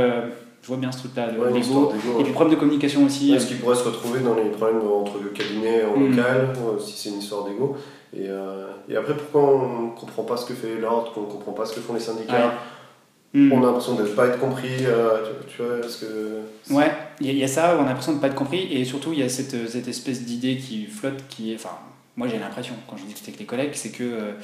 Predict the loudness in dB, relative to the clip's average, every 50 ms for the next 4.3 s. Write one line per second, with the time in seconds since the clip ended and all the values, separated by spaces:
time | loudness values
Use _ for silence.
0 | -14 -14 -14 -16 -18 -18 _ -6 -6 -4 -2 -2 0 2 4 6 8 8 6 6
1 | 4 2 0 0 -2 -2 -4 -4 -4 -2 -2 -2 2 2 2 2 4 2 2 2
2 | 2 0 -4 -4 -4 -4 -2 2 4 4 4 4 2 0 -2 -6 -8 -10 -10 -10
3 | -10 -10 -10 -12 -12 -8 -6 -6 -6 -6 -4 -4 -2 -2 0 -2 -2 -2 -4 -6
4 | -8 -14 -16 -10 -8 -6